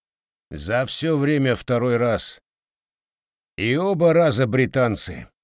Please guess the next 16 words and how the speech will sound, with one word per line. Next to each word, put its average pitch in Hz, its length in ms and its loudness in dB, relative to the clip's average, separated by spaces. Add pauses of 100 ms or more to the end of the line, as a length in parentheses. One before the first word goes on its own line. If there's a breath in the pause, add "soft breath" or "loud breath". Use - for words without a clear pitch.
(800)
мрачно 101 480 -2
скривился 101 600 -4
Ахмед 92 300 -6
хан. - 340 -16 (1160)
А 117 160 0
те 147 240 -2
пятеро 113 500 -4
кто - 220 -4
были? 98 340 -6 (960)
Можно 202 440 2
сказать, 175 460 0
наемники 170 580 2
из 120 160 0
местных 135 440 0
племен. 131 540 -2 (580)
Думаю, 151 800 0